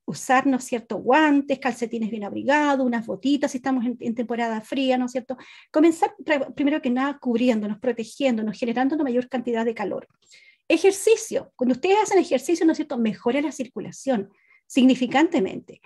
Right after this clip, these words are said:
Baños de contraste, es decir, frío, calor, frío, calor, para que se vaya vasodilatación, vasoconstricción, porque si el calor, ¿no es cierto?, generaba vasodilatación y aumentaba, esto disminuye. O sea, es lo contrario, es lo opuesto, ¿no es cierto?, el frío.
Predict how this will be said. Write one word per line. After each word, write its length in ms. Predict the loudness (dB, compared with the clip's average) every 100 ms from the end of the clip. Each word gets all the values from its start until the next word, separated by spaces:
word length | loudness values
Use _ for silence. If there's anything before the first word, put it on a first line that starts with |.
| -20 -20 _
Baños 340 | 2 4 4
de 100 | 2
contraste, 680 | 2 2 2 -2 -4 -10 -8
es 80 | -6
decir, 260 | -6 -6 -4
frío, 400 | 0 2 2 2
calor, 360 | -2 -4 -8
frío, 360 | -8 -4 -2 -2
calor, 280 | -4 -4 -4
para 140 | -4
que 80 | -6
se 140 | -6 -6
vaya 180 | -6 -8
vasodilatación, 800 | -6 -4 -2 -2 -2 -4 -4 -4
vasoconstricción, 800 | -6 -8 -8 -8 -8 -6 -6 -8 -12 -20 -12
porque 220 | -6 -4 -2
si 140 | -4
el 60 | 0
calor, 340 | 2 4 2
¿no 80 | 0
es 60 | 0
cierto?, 180 | -6
generaba 380 | -4 -2 0 0
vasodilatación 840 | -2 -2 -2 -2 -8 -8 -2 -2 -2
y 40 |
aumentaba, 480 | -4 -6 0 0 0 -4
esto 200 | -4 -2
disminuye. 640 | -2 -2 -2 -2 -6 -12 _ _ _ _ _ _
O 60 | -4
sea, 160 | -2
es 80 | 0
lo 100 | 0
contrario, 600 | 0 -2 0 0 -2 -4
es 180 | -4 -2
lo 120 | -2
opuesto, 440 | 2 0 -2 -4
¿no 100 | -2
es 60 | -2
cierto?, 320 | -4 -4 -6
el 100 | -8
frío. 440 | -6 -6 -4 -6